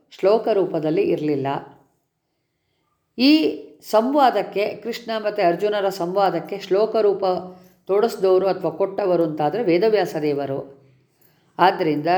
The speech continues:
ಶ್ಲೋಕ ರೂಪದ ಗೀತೆಯ ಪಠಣ ಅಥವಾ ಪಾರಾಯಣಕ್ಕೆ ಕನಿಷ್ಠ ಅರ್ಧ ಗಂಟೆ ಅವಧಿ ಬೇಕಾಗಿದ್ದರೂ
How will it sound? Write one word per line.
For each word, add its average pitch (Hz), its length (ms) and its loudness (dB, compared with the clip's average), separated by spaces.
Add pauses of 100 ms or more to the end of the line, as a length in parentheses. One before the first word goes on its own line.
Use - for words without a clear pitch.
(140)
ಶ್ಲೋಕ 247 280 -2
ರೂಪದ 208 400 -2
ಗೀತೆಯ 180 560 -2
ಪಠಣ 202 360 -4
ಅಥವಾ 180 280 0
ಪಾರಾಯಣಕ್ಕೆ 170 960 -2 (720)
ಕನಿಷ್ಠ 294 380 2 (100)
ಅರ್ಧ 214 200 0
ಗಂಟೆ 202 260 -6
ಅವಧಿ 180 300 0
ಬೇಕಾಗಿದ್ದರೂ 170 1120 -2